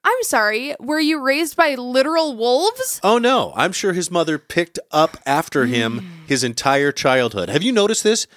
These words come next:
Speaker 2: And here comes
Speaker 1: Yes.
Speaker 2: another patented Mike Nelson theory, copyright twenty twenty-three. I, I believe I've ma-, successfully made the observation in my life that if your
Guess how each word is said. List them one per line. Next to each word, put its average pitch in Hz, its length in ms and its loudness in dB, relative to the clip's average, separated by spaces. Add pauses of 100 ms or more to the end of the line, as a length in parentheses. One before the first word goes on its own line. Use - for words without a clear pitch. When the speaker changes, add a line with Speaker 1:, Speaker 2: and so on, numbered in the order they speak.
(140)
Speaker 2:
And 175 160 0
here 254 160 2
comes 233 180 4
Speaker 1:
Yes. 185 40 4
Speaker 2:
another 175 220 2
patented 151 560 -4
Mike 135 280 -2
Nelson 123 400 -2
theory, 107 340 0
copyright 117 580 0
twenty 117 260 -4
twenty-three. 101 680 -4 (720)
I, 196 260 0 (420)
I 120 160 2
believe 156 440 0
I've 190 200 2
ma-, 165 200 -2
successfully 196 640 -2
made 170 200 0
the 151 120 0
observation 135 540 -2
in 117 60 -4
my 117 120 -4
life 104 320 -4
that 110 120 -2
if - 140 -6
your 139 200 2